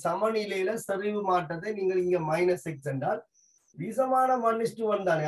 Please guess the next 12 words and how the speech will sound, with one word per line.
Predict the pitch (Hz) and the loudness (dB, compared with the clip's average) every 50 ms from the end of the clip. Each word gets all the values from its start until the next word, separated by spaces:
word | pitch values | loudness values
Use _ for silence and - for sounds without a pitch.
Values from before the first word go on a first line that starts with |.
| 156 | 2
ஆரம்பத்தில் | 175 185 202 220 214 208 214 202 - 196 190 185 | 4 4 4 2 2 0 -2 -4 -4 -4 -2 -2
எவ்வளவு | 190 196 196 196 196 196 | 0 4 4 4 4 4
எடுத்தாலும் | 185 165 190 202 214 214 | 2 0 0 -2 -2 -2
இங்க | 214 214 214 202 | -2 0 0 0
பிரிகிறது | 175 180 185 185 190 185 196 196 185 185 | 2 0 -2 0 -2 -2 0 0 0 0
X. | 170 143 131 - - - - _ _ _ _ _ _ _ _ _ _ _ _ _ _ _ _ _ _ _ _ _ _ _ _ _ _ _ - - | 0 0 -4 -10 -18 -20 -20 _ _ _ _ _ _ _ _ _ _ _ _ _ _ _ _ _ _ _ _ _ _ _ _ _ _ _ -14 -4
இதுல | 190 214 226 | 2 6 8
ஏதாவது | 226 220 220 220 214 214 208 | 8 8 8 8 6 6 6
குழப்பம் | 190 202 202 196 180 170 151 | 6 4 2 2 2 0 -2
இருக்கா? | 143 135 135 143 | -2 -2 -2 0
இல்ல | 151 160 180 190 | 0 2 0 0
தான். | - 180 165 - | -2 -4 -12 -14